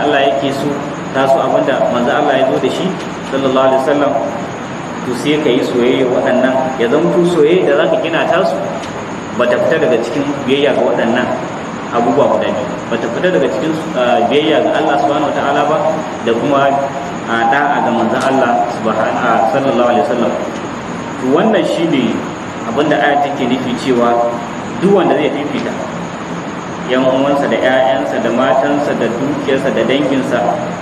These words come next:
da masaukinsa gida kenan akan soyayya Allah subhanahu wa ta'ala, to, ya kauce hanya, sannan kuma baya kan hanya wacce take ta daidai. "Wala budda min isari mahabbatillahi wa ma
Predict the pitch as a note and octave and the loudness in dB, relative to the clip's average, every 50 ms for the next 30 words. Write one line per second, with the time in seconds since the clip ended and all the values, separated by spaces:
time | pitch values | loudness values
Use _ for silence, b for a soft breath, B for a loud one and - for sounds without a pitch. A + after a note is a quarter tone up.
0 | - - - - - - - B2 A#2+ A#2+ - - A#2+ - - - - D3+ - - | -8 -8 -8 -8 -8 -4 0 2 2 2 2 2 2 2 0 2 2 0 2 2
1 | E3 - - C3 A#2+ C#3+ C#3+ D3+ D3+ - D3+ D3+ C3+ C3+ - - - - - - | 0 0 0 0 0 2 2 2 2 2 2 2 2 2 0 0 -2 -4 -4 -6
2 | - - - - - - - - - - - D#3 D#3 D3+ - - C3 C#3 D3 D3 | -8 -8 -8 -8 -8 -8 -8 -6 -4 -4 -2 0 0 0 2 2 2 4 4 4
3 | - C#3 D3 C#3+ D3 C#3 C3+ C3 C3 C3+ C3+ C3+ - - C#3+ C3 B2+ B2+ B2+ - | 2 2 2 2 2 2 2 0 2 2 2 2 0 0 0 0 0 0 2 2
4 | - A#2+ B2 C3 C3+ - C#3+ C#3+ - - A#2+ A2+ A#2 B2+ C3 C3+ C3 C3 B2+ B2+ | 2 2 2 2 2 2 2 2 0 0 -2 -2 0 0 2 2 2 2 2 2
5 | B2+ B2+ - - - - - - - - - - - - - - - - A2+ A2+ | 0 -2 -2 -4 -8 -8 -8 -8 -10 -10 -10 -10 -10 -10 -8 -10 -6 -2 -2 0
6 | A#2 B2 B2+ B2 B2+ B2+ B2+ B2+ B2+ B2+ B2+ B2+ B2+ C3+ C#3 B2+ - - - B2+ | 2 2 2 2 2 2 2 4 4 2 2 2 2 0 2 2 2 2 2 0
7 | B2+ C3 B2 A#2+ A#2+ C3 C#3 D#3 D3 - - C3+ - - - - - - A#2+ A#2 | 0 -2 -4 -4 -4 -2 -2 -2 0 0 0 0 0 0 -2 -2 -2 -2 -2 -2
8 | A#2+ A#2 A#2 A#2 A#2+ A#2 A#2+ A#2+ A#2 A#2 - - - - - - - - - - | -2 0 2 2 2 2 2 2 0 0 -4 -4 -6 -8 -8 -8 -8 -8 -8 -10
9 | - - - - - - - - - - - - - - - - - - - - | -10 -10 -10 -10 -8 -8 -8 -8 -8 -8 -8 -8 -8 -8 -8 -8 -8 -8 -8 -10
10 | - - - B2 B2+ C#3 E3+ G3 G#3 G#3 A#3+ - G3 F3+ D3+ D3+ E3 F3 E3+ E3 | -10 -6 -2 0 2 2 2 2 2 0 2 2 2 2 2 2 2 2 2 2
11 | E3 E3+ F3 F3 F3 F3 F3 E3+ F3 F3 E3+ - C3+ C3+ C3 A#2+ C3 C#3 D#3 D3+ | 2 2 2 2 2 2 2 2 2 2 2 2 0 0 0 -2 0 -2 -2 -2
12 | D#3 E3 D#3+ D#3+ D#3+ C#3 B2 A#2+ A#2+ B2+ C3 C#3 C3 C3 - - - - - - | 0 -2 -2 -2 -2 -2 -2 -2 0 0 2 2 2 2 0 -2 -4 -6 -8 -8
13 | - - - - - - - - - G#2+ A2+ A#2 A#2 B2 C3+ | -8 -8 -8 -10 -8 -8 -8 -8 -6 -2 -2 0 2 2 2